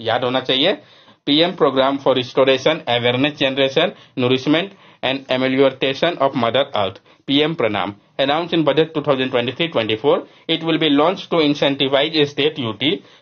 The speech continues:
to promote alternate fertilizer and balance use of chemical fertilizer। तो जो प्रणाम आपका स्कीम है, पीएम प्रणाम स्कीम,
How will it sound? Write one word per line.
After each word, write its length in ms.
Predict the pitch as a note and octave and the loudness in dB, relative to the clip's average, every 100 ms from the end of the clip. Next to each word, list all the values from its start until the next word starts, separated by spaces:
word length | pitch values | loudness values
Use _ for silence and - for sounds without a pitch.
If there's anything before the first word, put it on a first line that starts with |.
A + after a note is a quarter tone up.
| _ | _
to 100 | C#3 | 0
promote 360 | D3 D#3 F#3+ - | 2 2 -2 0
alternate 560 | C#3+ C#3 C#3+ E3 F3+ D#3+ | -2 2 2 2 0 -2
fertilizer 600 | C#3 C#3+ C3 C3 D#3 F#3 | 0 0 0 0 0 0
and 200 | C#3 C3 | -2 0
balance 360 | B2 C3 E3 - | 0 0 -2 -4
use 200 | B2+ C#3 | -2 -2
of 80 | C#3+ | 0
chemical 420 | A#2+ A2+ C3 C3+ | -2 0 -2 -2
fertilizer। 560 | A#2+ A2 G2 F#2+ F#2+ G2 - _ _ _ _ _ _ - | -2 -2 -2 -4 -2 -4 -6 _ _ _ _ _ _ -10
तो 80 | C#3+ | -4
जो 100 | C#3+ | 0
प्रणाम 420 | C3+ B2+ C#3+ D#3 | 0 2 0 0
आपका 260 | D3 - D3 C#3+ | -2 0 0 0
स्कीम 300 | B2 - C#3 D3+ | -8 -6 0 0
है, 40 | D3 | 0
पीएम 240 | A#2+ C3+ | -2 0
प्रणाम 360 | C3 A#2 A#2+ A2 | 0 0 -2 -4
स्कीम, 320 | - C#3 | -2 -2